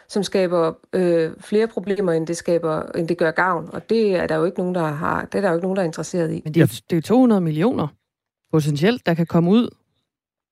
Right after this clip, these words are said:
Speaker 1: Ja,
Speaker 2: Det
Speaker 1: men det er jo, men, men hvis, jeg skal ikke,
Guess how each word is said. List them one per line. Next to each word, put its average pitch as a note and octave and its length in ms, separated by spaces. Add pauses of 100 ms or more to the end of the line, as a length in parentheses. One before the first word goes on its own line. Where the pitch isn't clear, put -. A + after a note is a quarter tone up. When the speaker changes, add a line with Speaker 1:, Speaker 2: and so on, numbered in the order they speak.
(920)
Speaker 1:
Ja, G#3+ 140
Speaker 2:
Det C#4+ 100
Speaker 1:
men F#3+ 160
det E3+ 60
er E3+ 40
jo, E3 140
men, F#3+ 240
men G3 300
hvis, G#3 180 (180)
jeg G3+ 200
skal A#3+ 160
ikke, B3 140